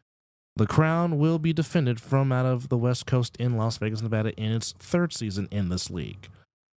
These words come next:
So, things can happen. Heads are starting to roll. But if you want to be a part of this league and understand why people are so passionate about this league, go to A S N F L dot com and click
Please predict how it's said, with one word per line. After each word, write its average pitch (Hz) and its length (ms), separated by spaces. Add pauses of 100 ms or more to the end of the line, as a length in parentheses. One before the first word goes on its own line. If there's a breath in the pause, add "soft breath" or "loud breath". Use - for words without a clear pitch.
So, 87 340 (640)
things 143 240
can 160 120
happen. 151 400 (920)
Heads 98 200
are - 20
starting 127 260
to 143 60
roll. 101 320 (420)
But 92 120
if 110 160
you 143 80
want 175 140
to - 40
be 190 80
a 185 60
part 208 180
of 220 60
this 226 180
league 135 240
and 120 80
understand 131 400
why 139 400 (420 soft breath)
people 151 300
are 147 60
so 131 180
passionate - 560
about 95 240
this 85 180
league, 78 340 (760 loud breath)
go 113 140
to 131 180
A 131 120
S - 120
N 131 80
F 120 120
L 127 80
dot 127 220
com 80 380 (1080)
and 92 160
click 135 280